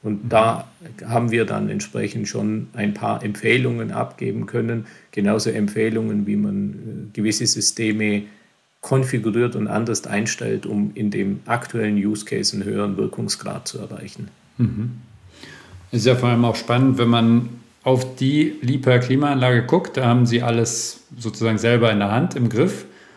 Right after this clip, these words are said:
Speaker 2: Aber nur auf der Klimaanlage, sag ich mal, die Analysen, das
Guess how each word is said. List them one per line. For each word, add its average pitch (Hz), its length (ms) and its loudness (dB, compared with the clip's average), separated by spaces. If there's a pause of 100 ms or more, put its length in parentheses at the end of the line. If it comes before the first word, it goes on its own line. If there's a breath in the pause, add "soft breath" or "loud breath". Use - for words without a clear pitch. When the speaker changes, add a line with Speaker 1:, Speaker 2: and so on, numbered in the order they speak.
(200 loud breath)
Speaker 2:
Aber 120 160 0
nur 139 380 8
auf 143 300 4
der 135 200 4
Klimaanlage, 131 560 2
sag 123 140 4
ich 120 60 6
mal, 123 200 6
die 123 160 2
Analysen, 123 520 4
das - 300 -4